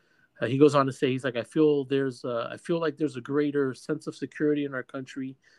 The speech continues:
even though people don't want to talk about it." This guy is an idiot. He also agrees with Trump about the American flag issue, which by now we all know is, um,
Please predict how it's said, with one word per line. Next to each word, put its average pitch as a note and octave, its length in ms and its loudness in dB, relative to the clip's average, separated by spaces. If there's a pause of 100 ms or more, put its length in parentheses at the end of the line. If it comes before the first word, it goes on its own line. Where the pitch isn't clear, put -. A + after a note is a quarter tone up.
(140)
even C#3+ 180 0
though C#3 100 0
people C#3 300 -2
don't B2 180 -4
want A#2+ 160 -6
to A#2+ 80 -4
talk G2+ 280 -8
about F2+ 280 -8
it." - 120 -14 (600)
This D3 160 0
guy B2+ 440 2 (160)
is B2 180 -6
an A2+ 100 -6
idiot. G#2 300 -6 (140)
He C#3 200 2
also D#3+ 280 6
agrees C#3+ 320 2
with C3+ 100 -4
Trump C3+ 200 -6
about B2 240 -2
the B2 80 -4
American A#2+ 360 -6
flag A#2 380 -2
issue, A#2 360 -6 (300)
which C#3+ 340 0
by D#3+ 160 4
now C#3+ 240 -2
we D#3 160 0
all D3+ 160 -2
know A#2+ 520 -6 (1080)
is, A#2 680 -10 (2500)
um, A2 580 -4